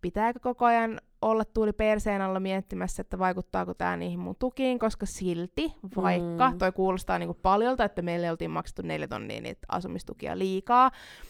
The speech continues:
Speaker 1: mutta siinä on, niinku, monen kuukauden asumistuet, ja voin sanoa, että ilman sitä asumistukea esimerkiksi, niin ne tulot olisi jäänyt aika pieneksi.
Speaker 2: Mm.
Speaker 1: Että ei, en tiedä, niinku, että olisiko niille sillä lailla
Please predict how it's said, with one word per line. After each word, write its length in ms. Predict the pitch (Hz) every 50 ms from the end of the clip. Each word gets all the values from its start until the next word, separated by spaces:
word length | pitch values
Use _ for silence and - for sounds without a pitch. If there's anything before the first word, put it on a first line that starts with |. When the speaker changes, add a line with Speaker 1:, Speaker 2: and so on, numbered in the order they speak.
| - - - -
Speaker 1:
mutta 500 | - 185 190 185 _ _ - 180 180 175 - -
siinä 360 | - - 196 180 180 202 254
on, 160 | 285 294 277
niinku, 220 | 269 262 247 247 240
monen 360 | 233 240 240 240 226 214 208
kuukauden 580 | - 202 196 190 190 - 180 175 170 170 170 -
asumistuet, 1000 | - 170 185 185 185 170 165 175 - - - - 127 139 165 175 - - - - - _ _ - -
ja 220 | - 160 156 147 - - -
voin 200 | 185 185 185 185
sanoa, 440 | - 220 202 202 196 185 175 165 - -
että 440 | 175 175 - - - - 170 - - -
ilman 520 | - 175 170 170 170 170 170 170 170 - - -
sitä 480 | - - - 226 214 - 214 202 185 - _ _ _ _ _ _ _ _ _ _ -
asumistukea 840 | 196 196 196 196 196 185 185 - - 185 175 - 175 170 170 165 151 - -
esimerkiksi, 580 | 185 180 180 180 175 170 170 - 170 170 - -
niin 120 | 180 170
ne 60 | 170 185
tulot 260 | - 220 196 185 185 247
olisi 180 | 277 269 277
jäänyt 200 | 247 214 175 160
aika 140 | 151 - -
pieneksi. 480 | - - - - - 202 - - 240 254 - - -
Speaker 2:
Mm. 540 | 208 190 185 180 180 175 170 170 165 165 165 180 - -
Speaker 1:
Että 200 | 208 - - 185
ei, 300 | - 185 180 175 175 - -
en 160 | - 185 180
tiedä, 220 | 175 185 185 185 190
niinku, 160 | 185 175 190
että 100 | 170 -
olisiko 200 | 180 - - 185
niille 200 | 160 160 170 180
sillä 240 | - - - - 71
lailla 300 | 69 69 71 71 -